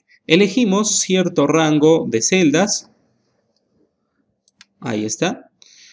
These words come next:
Luego nos vamos aquí a esta opción,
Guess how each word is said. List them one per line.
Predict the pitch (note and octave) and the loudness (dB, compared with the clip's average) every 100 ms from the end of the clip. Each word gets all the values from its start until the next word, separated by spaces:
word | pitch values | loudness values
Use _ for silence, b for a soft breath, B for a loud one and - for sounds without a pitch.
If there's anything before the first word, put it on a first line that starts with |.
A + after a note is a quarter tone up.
| b | b
Luego | E3+ G3+ G#3+ F3 A3+ E3 | 0 4 4 2 -2 -4
nos | D3+ | -4
vamos | E3 F3+ F3 E3+ | -2 -2 -4 -6
aquí | C3+ - E3+ | -12 -6 -4
a | D3+ | -2
esta | D#3 D#3 C3 | -2 -2 -4
opción, | B2 - D3+ D#3+ G#3+ | -4 -4 -2 -2 -4